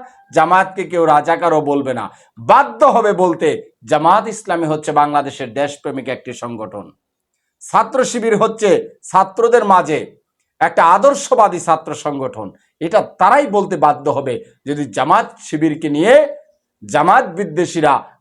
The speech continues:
গবেষণা করে এবং জামাত শিবিরের সাথে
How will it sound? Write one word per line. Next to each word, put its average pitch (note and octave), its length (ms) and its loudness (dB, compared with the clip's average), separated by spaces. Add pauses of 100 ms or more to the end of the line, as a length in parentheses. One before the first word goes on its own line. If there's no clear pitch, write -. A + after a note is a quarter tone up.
(100)
গবেষণা E3+ 540 0
করে C4+ 540 4 (140)
এবং D#3+ 260 2
জামাত D#3 380 2
শিবিরের D3 360 -4
সাথে D3 360 -4